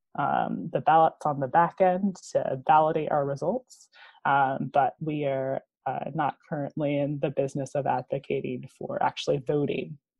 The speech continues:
um, using, uh, digital tools or technology because we're not there.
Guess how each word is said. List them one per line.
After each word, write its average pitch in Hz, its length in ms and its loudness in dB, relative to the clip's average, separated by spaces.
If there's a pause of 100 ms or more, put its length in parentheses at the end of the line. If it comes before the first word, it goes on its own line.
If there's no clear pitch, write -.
(200)
um, 131 420 -4
using, 131 480 -6 (320)
uh, 135 260 -10 (140)
digital - 400 -6
tools - 220 -12
or 143 80 -8
technology - 580 -10
because - 460 -14
we're 139 100 -4
not - 240 -2
there. - 120 -6